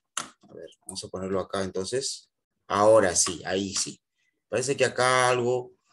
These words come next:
que no estaba, no es-, no me permitía.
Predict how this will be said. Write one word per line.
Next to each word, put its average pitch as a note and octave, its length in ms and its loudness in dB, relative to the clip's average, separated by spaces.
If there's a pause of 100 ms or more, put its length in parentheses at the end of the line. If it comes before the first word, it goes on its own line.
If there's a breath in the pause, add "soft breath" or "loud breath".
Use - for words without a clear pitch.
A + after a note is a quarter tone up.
(240 soft breath)
que G2 160 -6
no G#2+ 360 -2
estaba, G#2+ 720 0 (200)
no G2+ 180 -10
es-, G2+ 240 -12
no G#2+ 340 -6
me G2+ 200 -8
permitía. E2+ 640 -10